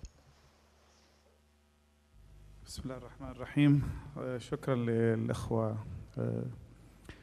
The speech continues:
آه، طبعًا بداية، آه، أنا أقول جيد إن احنا خرجنا عن الخطاب السياسي ورحنا شوي في خلال هالأزمة إلى لغة الأرقام والاقتصاد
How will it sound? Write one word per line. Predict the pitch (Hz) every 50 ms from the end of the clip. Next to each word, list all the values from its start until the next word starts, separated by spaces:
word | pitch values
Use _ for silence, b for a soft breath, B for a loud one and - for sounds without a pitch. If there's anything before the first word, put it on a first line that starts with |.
| b b b -
آه، | 143 131 127
طبعًا | 127 - - 123 123 131
بداية، | 127 131 139 135 135 139
آه، | 135 123 123 120 120 120 131 131 - 127 117 117 117 127 135
أنا | 135 135
أقول | 139 131 143 139 135 131 143 139 127
جيد | 120 143 165 170 165 160 147 131
إن | 139 139 135
احنا | - 139 131
خرجنا | - - 156 151 151 135 123 127 127
عن | 107 120 123
الخطاب | 117 110 - 127 - - 135 131 127
السياسي | 123 120 - - 135 127 131 135 131 - - 131 123
ورحنا | 127 127 135 - - 127 123 123 123 120 117 120 120 120 120
شوي | 120 - - 135 143 143 135 127 120 117 113 113 113
في | - - -
خلال | 117 - - 127 120 113
هالأزمة | 117 123 - - 123 117 120 123 120 120
إلى | 117 120
لغة | 120 120 117 127 117 -
الأرقام | 123 135 123 - - - - 131 127 123 117 113
والاقتصاد | 117 113 113 - - - 113 - - 131 123 123 120